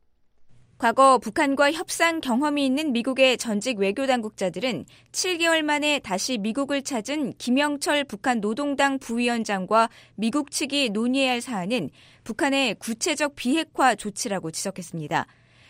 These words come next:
마크 피츠패트릭 전 국무부 비확산 담당 부차관보는 십칠 일 비오에이와의 전화통화에서 북한의 핵 신고서와 핵 미사일 실험 중단 검증 방안,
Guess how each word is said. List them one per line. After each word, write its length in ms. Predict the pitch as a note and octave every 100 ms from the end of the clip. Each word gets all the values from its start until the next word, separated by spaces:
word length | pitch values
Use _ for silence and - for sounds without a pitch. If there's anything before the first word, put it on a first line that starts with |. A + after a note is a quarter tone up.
| -
마크 400 | G3 G#3 - D#4
피츠패트릭 800 | F4+ F4 E4+ F#4+ D#4+ - D#4 D#4
전 180 | B3+ A3+
국무부 480 | B3 C4 C#4+ C#4 D4
비확산 580 | - A#3+ C#4 - C4+ B3+
담당 400 | A#3+ A3+ A3+ A3+
부차관보는 800 | G#3 - A3 G3+ E3+ F3 C4 C4 - _
십칠 360 | - - - C#4
일 200 | C4 F#3
비오에이와의 680 | B3 C#4 C#4+ C#4 B3+ A#3+
전화통화에서 800 | A#3 G#3 G3 F#3+ E3+ D#3 A#3+ D3 - _ _ _
북한의 540 | - A3+ D#4+ C#4+ D4+ D4
핵 180 | G4 -
신고서와 680 | F#4 F4 C#4+ C4 F#3 D3+ - _ _
핵 180 | - C4+
미사일 460 | F#3 A3 D#4+ D4+ D4
실험 340 | - E4 E4
중단 420 | C#4+ C4 B3 B3 A#3+
검증 440 | G#3+ G3+ G#3+ G3+
방안, 320 | F#3 D#3+ F#2